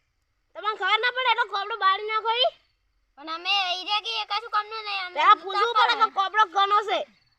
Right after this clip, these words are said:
Speaker 1: ને હીરા ક્યાંથી લઈને આયા તા?
Speaker 2: હીરા એને ઘેરથી લઈને આયા તા.
Speaker 1: ઈ ઘેરથી નહીં, મારા માળામાંથી લઈને આવતા રહ્યા છે.
Speaker 2: હે?
Speaker 1: મારા હાથે પોણી વાળા તારા વળી ઘેર લેવા આવો, પણ મારો કોબળો બાળી નાખ્યો તમે. અલ્યા, આ પોલિયો તો મારો જીગરજાન દોસ્ત છે. હીરો કદી મારો કોબળો અડે જ ના.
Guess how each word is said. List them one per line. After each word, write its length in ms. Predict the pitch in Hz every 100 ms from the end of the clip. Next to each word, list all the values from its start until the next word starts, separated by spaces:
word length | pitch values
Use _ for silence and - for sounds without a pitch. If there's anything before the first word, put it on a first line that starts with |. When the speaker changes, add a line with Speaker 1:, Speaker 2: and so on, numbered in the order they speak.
| _ _ 330
Speaker 1:
ને 120 | 320 -
હીરા 180 | 370 427
ક્યાંથી 340 | - 453 480
લઈને 240 | 415 415 392
આયા 180 | 392
તા? 140 | 381 427 - _ _
Speaker 2:
હીરા 480 | 269 359 415 415 415
એને 220 | 415 392
ઘેરથી 380 | 320 294 349 440
લઈને 280 | 440 392 349
આયા 180 | 285
તા. 120 | 233 - _
Speaker 1:
ઈ 120 | 392
ઘેરથી 380 | 339 285 294 415
નહીં, 180 | 453 440
મારા 180 | 403 349
માળામાંથી 520 | 285 269 381 415 415
લઈને 260 | 370 392 381
આવતા 280 | 359 349
રહ્યા 180 | 320 294
છે. 160 | 254 233 _ _ _
Speaker 2:
હે? 140 | 285 427 622 _ _
Speaker 1:
મારા 200 | 277 311
હાથે 180 | 320 359
પોણી 320 | 269 330 370
વાળા 220 | 453 415 381
તારા 220 | 392 370
વળી 100 | 381
ઘેર 240 | 311 349
લેવા 280 | 403 392 381
આવો, 100 | 381
પણ 280 | 359 349 285
મારો 200 | 320 330
કોબળો 380 | 311 311 359 359
બાળી 300 | 359 359 370
નાખ્યો 200 | 370 381
તમે. 340 | 349 349 254 _ _ _ _ _ _ _ 233 _ _ _ _ _ _ _ _ -
અલ્યા, 300 | 226 269 285
આ 400 | 294 285 311 320
પોલિયો 420 | - 247 254 285
તો 120 | 285
મારો 280 | 302 285 294
જીગરજાન 600 | 262 254 262 294 277 302
દોસ્ત 240 | 277 311 -
છે. 120 | 254
હીરો 360 | 202 220 226 277
કદી 240 | 302 302
મારો 140 | 302
કોબળો 460 | 285 269 262 294 269
અડે 220 | 269 311
જ 80 | 269
ના. 200 | 302